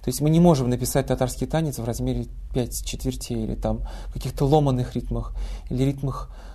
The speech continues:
несвойственных для татарской музыки. Мы всегда должны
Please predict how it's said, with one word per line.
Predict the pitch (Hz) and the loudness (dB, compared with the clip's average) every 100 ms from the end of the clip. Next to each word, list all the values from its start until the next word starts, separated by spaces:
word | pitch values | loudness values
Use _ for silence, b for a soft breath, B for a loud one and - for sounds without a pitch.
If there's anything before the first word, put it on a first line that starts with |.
| - | -6
несвойственных | 131 131 156 156 - 131 123 117 117 - - | -4 0 2 2 2 -2 -2 -2 -6 -10 -12
для | - 85 113 | -8 -6 -2
татарской | 123 127 120 - 123 | 0 0 -2 -4 -4
музыки. | 120 123 123 | -4 -6 -4
Мы | 123 | -4
всегда | - 120 156 | -2 0 2
должны | 143 127 147 | 2 2 -2